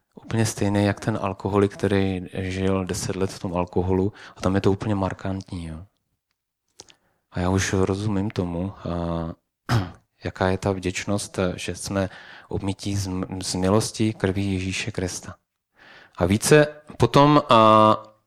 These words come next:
nám vlastně jde o to Boží království. Takže pojďme se modlit, pojďme se modlit, a, aby jsme se nechali Pánem dotknout, abychom, a,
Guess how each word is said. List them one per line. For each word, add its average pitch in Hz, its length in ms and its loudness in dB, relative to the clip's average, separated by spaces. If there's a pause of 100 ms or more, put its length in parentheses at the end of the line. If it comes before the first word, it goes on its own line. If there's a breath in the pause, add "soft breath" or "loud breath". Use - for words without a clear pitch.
(220)
nám 107 440 2
vlastně 110 420 0
jde 110 280 4
o - 120 -8
to - 140 0
Boží 104 280 0
království. 95 720 -4 (2500)
Takže 113 240 0
pojďme - 440 -4
se - 140 -2
modlit, 156 320 2
pojďme 113 280 -2
se - 180 -2
modlit, 117 440 2
a, 101 380 2 (960 loud breath)
aby 113 420 4 (1500 loud breath)
jsme - 180 -4
se 113 120 2
nechali 123 300 0
Pánem 123 300 2
dotknout, 101 600 -2 (560)
abychom, 107 460 2
a, 92 580 0